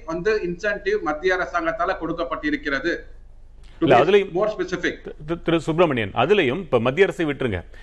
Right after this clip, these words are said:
Speaker 2: இங்க லோக்கல்ல இருக்கிற முன்னாடி இருந்த கவர்மெண்ட் அப்படி இல்ல, அவங்க வெளியே போனாங்க, இப்ப உள்ள வர்றாங்கன்னு அவர் சொல்றாரு. அதை நீங்க ஏத்துக்கிறீங்களா? ஒரு நம்பிக்கையின் பால் தானே முதலீடுகள் எல்லாம் வரும் முதல்ல.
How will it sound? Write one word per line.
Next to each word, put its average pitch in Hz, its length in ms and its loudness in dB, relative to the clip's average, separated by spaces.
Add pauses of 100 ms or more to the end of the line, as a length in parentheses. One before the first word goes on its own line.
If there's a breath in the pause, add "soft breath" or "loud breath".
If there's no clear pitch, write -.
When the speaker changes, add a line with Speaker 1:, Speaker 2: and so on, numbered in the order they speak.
Speaker 2:
இங்க 117 140 2
லோக்கல்ல 196 320 6
இருக்கிற 175 260 0
முன்னாடி 165 320 2
இருந்த 170 320 2
கவர்மெண்ட் 160 440 2
அப்படி 127 220 0
இல்ல, 139 220 4
அவங்க 143 240 4
வெளியே 165 240 4
போனாங்க, 147 600 0
இப்ப 139 220 -2
உள்ள 160 340 4
வர்றாங்கன்னு 143 380 2
அவர் 139 240 0
சொல்றாரு. 117 340 2 (440 soft breath)
அதை 160 200 6
நீங்க 170 180 2
ஏத்துக்கிறீங்களா? 131 580 0 (140)
ஒரு 117 140 2
நம்பிக்கையின் 185 480 2
பால் 156 160 2
தானே 156 180 0
முதலீடுகள் 151 440 2
எல்லாம் 147 220 4
வரும் 123 260 2
முதல்ல. 107 260 0